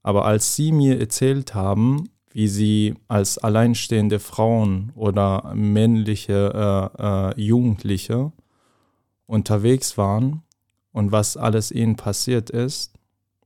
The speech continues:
ich konnte nicht mehr. Ich befand mich in so einem Schock, dass ich gesagt habe, okay, wir müssen das, auch wenn es dir einfach fehlt,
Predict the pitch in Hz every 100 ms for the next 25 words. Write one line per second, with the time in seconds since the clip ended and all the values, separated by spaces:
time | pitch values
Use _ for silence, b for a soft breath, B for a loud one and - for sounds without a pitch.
0 | _ - - - 107 104 101 98 - 101
1 | 95 - _ _ _ _ _ _ _ _
2 | _ - 104 - 196 _ - 113 - 110
3 | 113 113 113 - - 123 107 107 110 _
4 | _ 120 110 120 120 117 117 117 117 117
5 | - _ - - 123 123 - - _ _
6 | _ _ _ _ _ - 107 - - -
7 | - 113 110 - 110 107 104 107 101 98
8 | - 101 101 101 - 104 104 - - -
9 | 123 117 101 110 117 104 - 160 151 110
10 | 123 - 107 - - 110 139 165